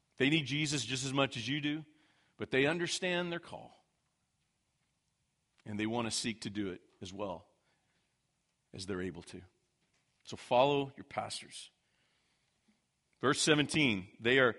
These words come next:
faithful, and God's design is to simply follow them. And for men who, who take this call to care for souls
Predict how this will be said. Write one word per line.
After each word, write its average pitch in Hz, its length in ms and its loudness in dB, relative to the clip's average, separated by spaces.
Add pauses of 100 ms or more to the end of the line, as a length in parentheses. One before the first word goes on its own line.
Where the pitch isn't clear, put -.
(200)
faithful, 160 560 4
and 120 180 -2
God's 135 300 6
design 131 500 2
is 117 180 -2
to 117 120 -8
simply 131 480 -6 (160)
follow 123 320 -6
them. 87 220 -16 (3000)
And 120 100 -8
for 139 100 0
men 156 300 8
who, 156 200 4 (760)
who 123 200 0 (440)
take 165 260 6
this 151 200 0
call 143 360 6
to 131 60 2
care 135 280 2
for 123 120 -10
souls 120 480 -4